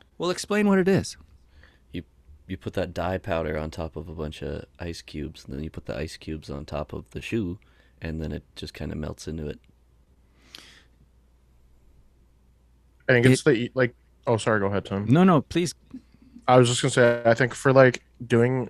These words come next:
Speaker 3: a, like, a tie-dye job on a shoe, I think that's, like, I don't know, probably the easiest way and one of the only ways that you can get it to look like it was actually tie-dyed.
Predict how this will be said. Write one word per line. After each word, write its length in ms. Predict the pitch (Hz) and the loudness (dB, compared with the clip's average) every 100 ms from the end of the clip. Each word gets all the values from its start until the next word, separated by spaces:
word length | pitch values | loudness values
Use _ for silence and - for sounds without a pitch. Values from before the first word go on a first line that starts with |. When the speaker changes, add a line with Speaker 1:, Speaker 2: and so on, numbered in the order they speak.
| - | -6
Speaker 3:
a, 120 | - 127 | -4 0
like, 140 | 117 | 0
a 40 | 110 | 0
tie-dye 380 | - 117 117 | 2 4 6
job 260 | 120 120 123 | 6 4 4
on 100 | 120 | 0
a 60 | 104 | -4
shoe, 440 | - 104 120 135 - _ _ _ - | -4 -2 -2 -4 -10 _ _ _ -2
I 80 | 120 | 0
think 180 | 117 | 4
that's, 200 | 117 113 | 4 4
like, 140 | 127 120 _ _ - _ _ _ _ _ _ _ - | 2 0 _ _ -20 _ _ _ _ _ _ _ -6
I 40 | |
don't 80 | 107 | -4
know, 160 | 98 98 - | -2 -4 2
probably 380 | 117 113 117 107 | 2 4 0 0
the 180 | 104 104 | -2 -6
easiest 420 | 101 110 113 - | -4 -4 -2 2
way 120 | 113 | 2
and 120 | 101 | 4
one 100 | 101 | 2
of 60 | 104 | 2
the 80 | 73 | 2
only 260 | 98 104 | 0 0
ways 220 | 107 107 | -2 -2
that 80 | 110 | -2
you 60 | 104 | -2
can 100 | 104 | -2
get 100 | 101 | -2
it 80 | - | -2
to 80 | |
look 180 | 101 101 | -2 -2
like 140 | 98 101 | -2 -2
it 40 | |
was 140 | 98 | 0
actually 320 | 90 101 - 98 | 0 -2 -4 -6
tie-dyed. 480 | 90 87 104 113 | -2 0 0 -2